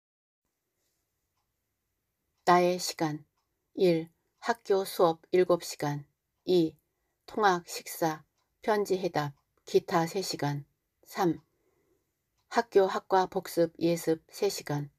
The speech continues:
사. 돈벌이 세 시간. 오. 발명 연구 네 시간. 육.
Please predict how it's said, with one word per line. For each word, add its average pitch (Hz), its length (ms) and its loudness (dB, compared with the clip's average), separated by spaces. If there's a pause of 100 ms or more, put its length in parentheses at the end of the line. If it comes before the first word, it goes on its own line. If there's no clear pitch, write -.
(540)
사. 165 420 -4 (680)
돈벌이 180 640 2
세 196 180 -4
시간. 151 420 -8 (520)
오. 165 280 4 (640)
발명 185 500 4
연구 165 480 2
네 170 140 2
시간. 147 400 -8 (540)
육. 160 280 0